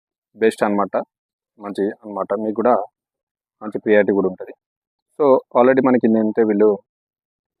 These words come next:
దీనికి మరి మన ఎగ్జామ్ ఉందంటే ఎలాంటి ఎగ్జామ్ లేదు, డైరెక్ట్ వాక్ ఇన్ ఇంటర్వ్యూ ద్వారానే మిమ్మల్ని అయితే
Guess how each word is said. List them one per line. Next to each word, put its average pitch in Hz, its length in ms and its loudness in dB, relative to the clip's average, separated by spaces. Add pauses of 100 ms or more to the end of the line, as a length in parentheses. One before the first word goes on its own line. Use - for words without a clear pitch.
(120)
దీనికి 123 280 2
మరి 120 140 4 (240)
మన 107 160 -6
ఎగ్జామ్ 110 300 0
ఉందంటే 113 340 -4 (440)
ఎలాంటి 107 360 0
ఎగ్జామ్ 104 360 -4
లేదు, 95 160 -2 (560)
డైరెక్ట్ 104 340 -2 (720)
వాక్ 110 220 2
ఇన్ 120 100 2
ఇంటర్వ్యూ 104 300 4
ద్వారానే 98 400 0
మిమ్మల్ని - 280 -20
అయితే - 180 -18